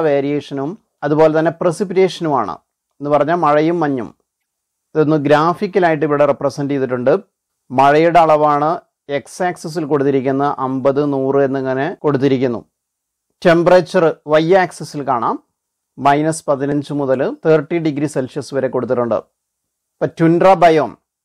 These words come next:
ആർട്ടിക് റീജിയനിലും അന്റാർട്ടിക് റീജിയനിലൊക്കെ കാണുന്നതാണ് ടുണ്ട്ര ബയോമും. ഇവിടെ ടെമ്പറേച്ചർ വളരെയധികം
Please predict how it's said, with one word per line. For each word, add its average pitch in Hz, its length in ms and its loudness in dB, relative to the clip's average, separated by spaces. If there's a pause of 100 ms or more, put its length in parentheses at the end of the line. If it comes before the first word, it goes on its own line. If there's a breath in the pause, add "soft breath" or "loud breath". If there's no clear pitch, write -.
(320)
ആർട്ടിക് 175 400 -2
റീജിയനിലും 160 520 0 (160)
അന്റാർട്ടിക് 160 520 0
റീജിയനിലൊക്കെ 151 640 -2
കാണുന്നതാണ് 147 560 0 (200)
ടുണ്ട്ര 156 320 2 (120)
ബയോമും. 139 460 0 (840)
ഇവിടെ 151 280 6 (200)
ടെമ്പറേച്ചർ 185 680 2 (120)
വളരെയധികം 143 680 0